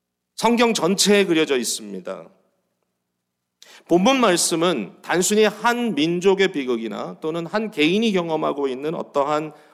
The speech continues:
어려운 고난의 문제를 다루고 있는 것이 아니라 인류 비극 전체에 대한 모형으로 볼 수 있다라는 생각이 들어요.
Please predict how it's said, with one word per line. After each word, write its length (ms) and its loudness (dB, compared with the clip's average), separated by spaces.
어려운 520 2
고난의 400 2
문제를 460 0
다루고 380 -2
있는 220 -4
것이 220 -8
아니라 680 -4
인류 440 2
비극 380 2
전체에 760 -4
대한 500 0
모형으로 500 0
볼 160 -8
수 160 -10
있다라는 440 -6
생각이 400 -18
들어요. 260 -20